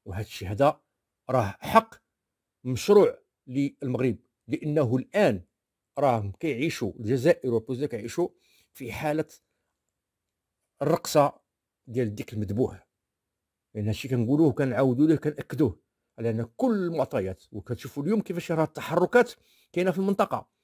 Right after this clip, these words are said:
زيارة نائب و-، وزير الخارجية الأمريكي للجزائر وللمغرب، والتحرك ديال وزير الخارجية الإسباني في المغرب، و-، ولقائه مع ديمستورا، وزيارته لموريتانيا، والتحرك ديال الولايات المتحدة وديك واحد المجموعة من الدول،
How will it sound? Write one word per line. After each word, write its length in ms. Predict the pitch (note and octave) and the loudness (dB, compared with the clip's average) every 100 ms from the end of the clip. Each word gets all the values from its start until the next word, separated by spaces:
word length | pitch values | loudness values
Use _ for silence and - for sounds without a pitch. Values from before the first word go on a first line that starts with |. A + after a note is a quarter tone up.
| _ _ _ | _ _ _
زيارة 420 | G2+ A2+ C3 C3 B2+ | -4 4 4 4 0
نائب 380 | D3 - C#3+ | -4 -4 -8
و-، 360 | B2+ C3+ - C#3+ | -4 -6 -4 -2
وزير 220 | B2+ C3+ | 0 0
الخارجية 400 | A#2 - C3+ B2 | -2 -2 -2 0
الأمريكي 380 | C#3 C3+ C3+ C#3+ | 0 0 -2 -4
للجزائر 760 | B2 C#3+ D#3 F#3 C#3+ F2+ F#2 G2 | -2 0 2 2 -2 -4 -8 -12
وللمغرب، 1080 | G2+ G2 G#2 A#2 B2 D#3 E3+ F3 A2 F2 G2+ | -14 -10 -8 -6 -4 0 2 4 2 -2 -6
والتحرك 500 | A2+ - C3+ C3 - | -10 -10 -8 -8 -4
ديال 200 | A#2+ B2 | -4 -2
وزير 200 | B2 A#2 | -2 -4
الخارجية 320 | - C3+ B2+ | -6 -6 -4
الإسباني 540 | C#3 B2+ - D3 C#3 | -6 -10 -6 -4 -2
في 80 | B2+ | -4
المغرب، 520 | D#3 F3+ F#3+ B2+ G#2 | -4 -2 0 0 -2
و-، 100 | A#2 A#2 _ - - _ _ _ | -4 -6 _ -20 -20 _ _ _
ولقائه 1040 | C3 B2+ A#2+ A#2+ A#2+ B2 B2+ B2+ - D3+ C#3+ | -2 0 2 2 2 2 2 0 2 2 2
مع 960 | B2+ B2+ B2+ B2+ A#2 A#2 A#2 - - - B2 | 2 4 4 2 0 0 -2 -6 -10 -12 -8
ديمستورا، 840 | A2+ C#3 A#2+ - F#3+ F#3+ C#3+ A2+ | -4 -2 -2 4 6 6 6 4
وزيارته 600 | A2 G#2+ G#2+ C3+ C#3 C#3 | 2 0 -2 -2 -2 -4
لموريتانيا، 640 | C3 C3+ C3 F#3 F#3 F3 C3+ | -4 -2 -2 -2 0 0 0
والتحرك 680 | A#2 A2 A2 A2 C3+ B2 | 2 0 -2 -6 -4 -4
ديال 140 | A#2 B2+ | -2 -2
الولايات 320 | B2 C3+ - | -2 -4 -6
المتحدة 680 | C3+ - D3+ A3 F3 D3 B2+ | -12 -8 -4 0 4 6 6
وديك 280 | A#2+ B2+ A2+ | 2 -2 -8
واحد 80 | |
المجموعة 380 | C3 A#2+ C#3+ C3+ | -8 -6 -6 -6
من 80 | C#3 | -4
الدول، 400 | A#2+ D#3 C#4 C#3+ | -4 -4 0 -2